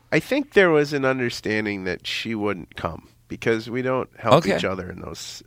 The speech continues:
Speaker 1: It's, it's, you know how, like, everything gets magnified if you
Speaker 2: Yes.
Speaker 1: get in a little argument
Speaker 2: Oh
Speaker 1: or
Speaker 2: my God,
Speaker 1: you
Speaker 2: yes.
Speaker 1: have a disagreement or whatever. It just gets magnified.
Speaker 2: We do that without pressure.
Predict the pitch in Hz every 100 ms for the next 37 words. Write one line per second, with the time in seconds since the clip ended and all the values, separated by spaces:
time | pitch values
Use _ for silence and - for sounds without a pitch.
0 | - - - _ - 110 113 - - 190
1 | 175 165 143 123 123 117 117 123 113 101
2 | 92 101 104 107 - 98 98 117 170 107
3 | 107 107 104 101 82 101 104 104 101 -
4 | 233 254 107 101 214 302 - - 208 294
5 | - 107 104 107 104 98 101 98 98 95
6 | 95 92 90 104 110 - 113 101 98 95
7 | 95 - 98 135 190 185 190 160 170 214
8 | - 92 - 71